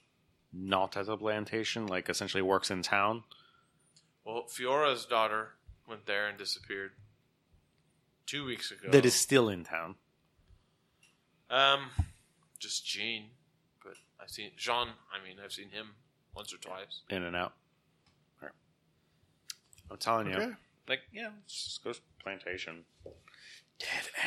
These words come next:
Speaker 1: ends.
Speaker 3: Not quite yet. We still have a few other places to go.
Speaker 1: <laughs> Okay.
Speaker 3: There's a tailor in town, I imagine.
Speaker 2: There is.
Speaker 3: Okay.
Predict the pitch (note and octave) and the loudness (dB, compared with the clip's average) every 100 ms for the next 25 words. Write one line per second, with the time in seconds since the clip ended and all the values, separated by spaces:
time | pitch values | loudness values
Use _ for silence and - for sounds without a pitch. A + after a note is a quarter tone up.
0 | - - - - - - - D#3+ F#3 G#3 | -2 -6 -4 0 2 0 -4 6 6 6
1 | - - F3 - C#3+ A#2+ F2+ - - - | 2 2 2 2 2 0 -2 -6 -6 -2
2 | C3 - E3+ F3+ F#3 A3 F#3 E3 D3+ D3+ | 0 6 8 8 8 10 12 12 12 10
3 | C#3+ C#3 - C3 B2 B2 G#2+ F#2+ - - | 10 10 8 4 4 0 0 -2 -4 0
4 | F3+ C#3+ - _ C#3+ C#3+ C3+ B2+ - D#3 | 2 2 -2 _ 6 6 8 6 10 12
5 | F3 G3 G3+ G3+ F3+ F3 F3 F3+ C3 B2 | 12 12 10 10 10 10 10 10 10 8
6 | C3 F3 - _ - B2+ C3 E3+ - - | 6 4 0 _ -2 2 2 0 -8 -12
7 | - - - C#3+ D#3+ | -16 -12 6 10 10